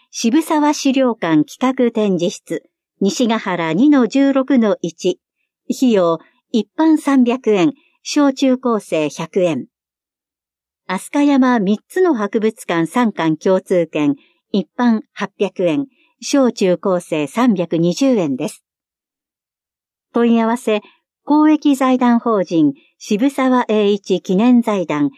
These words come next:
渋沢資料館。電話三九一零の零零零五番です。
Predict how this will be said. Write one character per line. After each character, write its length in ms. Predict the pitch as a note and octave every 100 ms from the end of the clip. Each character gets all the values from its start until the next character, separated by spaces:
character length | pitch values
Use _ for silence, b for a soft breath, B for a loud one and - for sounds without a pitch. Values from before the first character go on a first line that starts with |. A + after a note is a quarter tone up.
| b -
渋 260 | G3+ G#3
沢 300 | C4 A#3 G#3
資 180 | - G#3
料 220 | F#3+ D#3+
館。 240 | - B2 - _ _ _ _ -
電 280 | E3 E3+ E3
話 180 | E3 b b _
三 320 | - C#4+ C4+
九 240 | C#4 B3
一 320 | - F#3+ - G3+
零 220 | G3 F3
の 180 | E3 E3 B B
零 280 | G3+ B3+ D4+
零 260 | D4 B3+ D3+
零 240 | F#3+ C#4
五 220 | D4+ C4+
番 240 | F3 C#3+ B2
で 120 | -
す。 160 | -